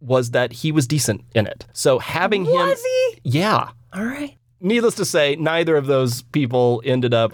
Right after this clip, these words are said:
Speaker 1: in it. For the Mary Steenburgen role, the studio was hoping to offer it to Sally Field. Sally Field said, "Nope, not going to do that."
Speaker 2: <laughs>
Speaker 1: And, uh, Meyer's first choice at the time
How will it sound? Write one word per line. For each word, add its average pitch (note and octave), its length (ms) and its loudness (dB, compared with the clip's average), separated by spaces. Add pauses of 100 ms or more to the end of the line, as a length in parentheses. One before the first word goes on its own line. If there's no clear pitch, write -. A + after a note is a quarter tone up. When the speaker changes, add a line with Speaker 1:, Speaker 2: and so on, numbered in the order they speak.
(120)
Speaker 1:
in A2+ 140 2
it. A2 200 -2 (100)
For D3 560 2
the C3+ 140 -2
Mary C#3 200 2
Steenburgen C3+ 640 0
role, B2+ 240 2
the A#2+ 80 -4
studio B2 340 0
was A2+ 140 0
hoping A#2+ 240 0
to A2+ 80 -2
offer A#2 300 0
it A2+ 80 -6
to A#2+ 80 -8
Sally A2 280 -2
Field. D3 400 0
Sally A2 240 -4
Field A2 240 0
said, G#2+ 160 -2
"Nope, C3+ 220 0
not A#2 180 -2
going A2+ 200 2
to A2+ 60 0
do A2+ 160 -2
that." E3 420 0
Speaker 2:
<laughs> - 60 -16 (920)
Speaker 1:
And, C3+ 460 0
uh, B2 260 2
Meyer's B2+ 640 0
first B2+ 280 0
choice A#2+ 340 0
at A2+ 100 -6
the A#2 60 -12
time B2 400 0